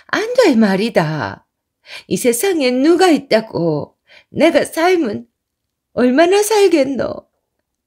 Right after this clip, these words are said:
가지 마라, 성수야. 연순의 눈에 눈물이 크렁크렁 된다. 성수의 눈에서도 눈물이 쏟아졌다. 성수는 손수건을 꺼내어 코를 풀고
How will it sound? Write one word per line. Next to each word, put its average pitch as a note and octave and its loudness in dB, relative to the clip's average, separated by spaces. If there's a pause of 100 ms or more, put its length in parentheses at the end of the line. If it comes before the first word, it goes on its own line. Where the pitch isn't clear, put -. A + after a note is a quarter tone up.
(380)
가지 C4+ -2
마라, C4+ 0
성수야. C#4 -2 (1700)
연순의 D#3+ -2
눈에 D3+ -2
눈물이 D3+ -2
크렁크렁 D#3 -4
된다. B2 -6 (760)
성수의 G3+ 0
눈에서도 C#3+ -4 (280)
눈물이 C3+ -4
쏟아졌다. - -6 (1700)
성수는 G#3+ 0
손수건을 G#3 0
꺼내어 D#3 -2
코를 G#3+ -2
풀고 D3+ -8